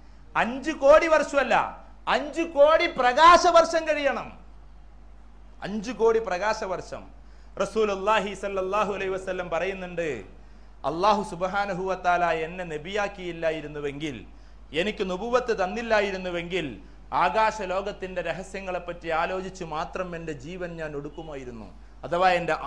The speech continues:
ആയുസ് ഞാൻ തീർക്കുമായിരുന്നു. ആകാശത്തേക്ക് നോക്കിയിട്ട് നക്ഷത്രങ്ങളെ എണ്ണിയിട്ട് ഞാൻ എൻ്റെ ആയുസ് കളയുമായിരുന്നു എന്ന് റസൂലുള്ളാഹി സ്വല്ലല്ലാഹു അലൈഹി വസല്ലം. ഒന്ന് ആലോചിച്ച് നോക്കിയാ നിങ്ങൾ, നമുക്ക് തീരെ നേരമില്ലല്ലോ.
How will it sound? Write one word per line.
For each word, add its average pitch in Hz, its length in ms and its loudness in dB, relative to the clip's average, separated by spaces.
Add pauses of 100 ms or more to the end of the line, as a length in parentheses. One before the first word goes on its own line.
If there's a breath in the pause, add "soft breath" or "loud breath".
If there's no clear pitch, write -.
ആയുസ് 190 320 -2 (100)
ഞാൻ 147 100 -10 (100)
തീർക്കുമായിരുന്നു. 135 640 -12 (720)
ആകാശത്തേക്ക് 180 720 -2
നോക്കിയിട്ട് 165 480 -8
നക്ഷത്രങ്ങളെ 170 640 -8
എണ്ണിയിട്ട് 156 420 -10 (440 loud breath)
ഞാൻ 156 180 0
എൻ്റെ 160 200 -2 (140)
ആയുസ് 180 340 -4
കളയുമായിരുന്നു 156 720 -6 (120)
എന്ന് 135 180 -12
റസൂലുള്ളാഹി 131 680 -12
സ്വല്ലല്ലാഹു 117 360 -14
അലൈഹി - 140 -18
വസല്ലം. - 280 -20 (640)
ഒന്ന് 170 200 -4
ആലോചിച്ച് 196 300 -2
നോക്കിയാ 175 300 -6
നിങ്ങൾ, 151 240 -10
നമുക്ക് 202 220 -6 (200)
തീരെ 233 500 -4
നേരമില്ലല്ലോ. 208 520 0